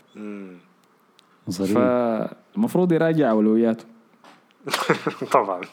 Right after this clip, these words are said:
Speaker 3: فعندنا دوان بيساكا. في الجهة الثانية لما دخل رونالدو، أنا عاين، أنا كنت قلت كلام كتير في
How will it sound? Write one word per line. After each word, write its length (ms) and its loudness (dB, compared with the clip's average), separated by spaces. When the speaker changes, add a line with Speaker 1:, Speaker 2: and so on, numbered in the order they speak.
Speaker 3:
فعندنا 440 2
دوان 300 2
بيساكا. 640 0
في 100 -4
الجهة 220 2
الثانية 300 2
لما 140 2
دخل 220 2
رونالدو، 560 0
أنا 140 2
عاين، 180 4
أنا 100 4
كنت 220 2
قلت 280 0
كلام 280 2
كتير 500 0
في 440 -6